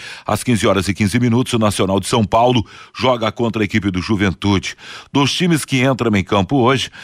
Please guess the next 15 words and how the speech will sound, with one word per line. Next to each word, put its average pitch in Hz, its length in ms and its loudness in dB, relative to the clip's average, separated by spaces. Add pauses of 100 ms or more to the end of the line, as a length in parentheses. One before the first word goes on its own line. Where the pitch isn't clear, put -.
(120)
Santos, 135 380 -2
Internacional 101 840 0
e 117 80 2
Oeste 120 400 0 (260)
já 131 200 -4
estão 117 280 0
classificados 117 560 -2
para 107 200 -2
a - 20 -2
próxima 107 400 0
fase 101 380 -2
da 87 120 -4
Copa 82 440 -2
São 82 260 -6
Paulo. 65 500 -8